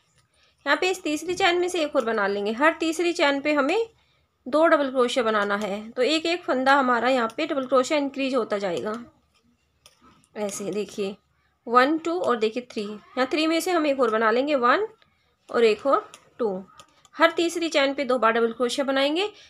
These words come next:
इसी तरीके से पूरी रो हम कंप्लीट करके आपको दिखाते हैं। देखिए फ्रेंड्स, ये रो मैंने कंप्लीट कर लिया है। अब हम इस कलर से बनाएंगे और मैंने यहाँ पे इसको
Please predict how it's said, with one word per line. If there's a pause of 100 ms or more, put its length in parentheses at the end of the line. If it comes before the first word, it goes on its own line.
(120)
इसी
तरीके
से
पूरी
रो
हम
कंप्लीट
करके
आपको
दिखाते
हैं। (920)
देखिए
फ्रेंड्स,
ये
रो
मैंने
कंप्लीट
कर
लिया
है। (320)
अब
हम (960)
इस
कलर
से
बनाएंगे
और
मैंने
यहाँ
पे
इसको